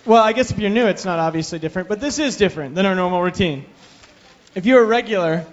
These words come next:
this is obviously different. But we are glad to have you here, and I know for some of you, maybe, maybe you think, "Wow, can, is church, can it be chaotic? Is that okay?"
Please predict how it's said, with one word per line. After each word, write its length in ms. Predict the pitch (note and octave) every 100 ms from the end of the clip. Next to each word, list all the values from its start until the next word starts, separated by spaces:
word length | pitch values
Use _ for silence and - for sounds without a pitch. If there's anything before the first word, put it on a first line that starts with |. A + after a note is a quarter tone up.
| F#3
this 160 | F#3+
is 80 | F#3+
obviously 420 | F3+ E3 D#3 -
different. 300 | C3 B2 G#2+ G#2+ - _ -
But 420 | G3 E3+ - - - -
we 100 | C4
are 80 | D4
glad 360 | G3+ A#3+ A#3+
to 60 | A#3
have 200 | A3 A3
you 100 | A3+
here, 240 | A3+ A3
and 100 | A3
I 120 | A3 A#3
know 180 | B3
for 140 | B3 B3
some 260 | - C4+
of 100 | B3+
you, 120 | A#3+ B3+
maybe, 440 | A#3+ A#3+ A#3 G#3+ - - - - _ _
maybe 240 | G3 B3 B3+
you 100 | B3+
think, 240 | C4+ B3
"Wow, 360 | C#4 D#4+ C#4 A3
can, 480 | A3 B3+ A#3 A3 -
is 280 | A3 G3 -
church, 540 | C#4 D4+ - - - - _ - -
can 180 | - B3
it 40 |
be 120 | B3 B3+
chaotic? 720 | C4 B3+ A#3 C4 D#4+ - -
Is 140 | C4
that 140 | A#3+ C4
okay?" 500 | C#4 D4 D4 E4